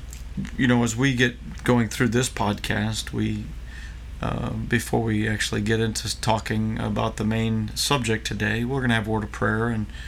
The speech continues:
pray for the Vernelsons, and, um, uh, that the Lord would continue to,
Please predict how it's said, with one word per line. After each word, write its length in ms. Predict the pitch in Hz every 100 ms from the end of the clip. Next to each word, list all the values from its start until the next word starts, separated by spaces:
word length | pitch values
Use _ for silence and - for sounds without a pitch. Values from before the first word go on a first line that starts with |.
| - - - -
pray 160 | 117 107
for 160 | -
the 100 | 107
Vernelsons, 840 | 104 110 110 104 123 120 117 -
and, 280 | 104 101 101
um, 260 | 120 110 101 - - - - - - -
uh, 200 | - - 120 117 110
that 140 | -
the 100 | 123
Lord 220 | 117 107 104
would 160 | 104 - -
continue 440 | - 107 - 110 107
to, 320 | - 107